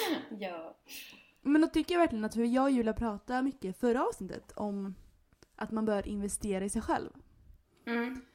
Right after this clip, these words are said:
Speaker 2: Så om det är någon som lyssnar nu som känner, eller som inte har diabetes, men framförallt de som har diabetes och känner att, nej, men jag vill ha kontroll över detta.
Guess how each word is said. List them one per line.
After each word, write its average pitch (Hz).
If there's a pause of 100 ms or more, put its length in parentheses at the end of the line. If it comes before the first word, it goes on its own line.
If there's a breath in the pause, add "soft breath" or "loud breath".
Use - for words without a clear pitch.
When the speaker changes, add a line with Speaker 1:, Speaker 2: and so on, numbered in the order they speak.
(240 soft breath)
Speaker 2:
Så 285
om 277
det 269
är -
någon 294
som 294
lyssnar 247
nu 185
som 202
känner, 196
eller 277
som 311
inte 262
har 233
diabetes, 254
men 233
framförallt 262
de 196
som 202
har 220
diabetes 196
och 220
känner 202
att, 196
nej, 233
men 254
jag 226
vill 233
ha 208
kontroll 269
över 269
detta. -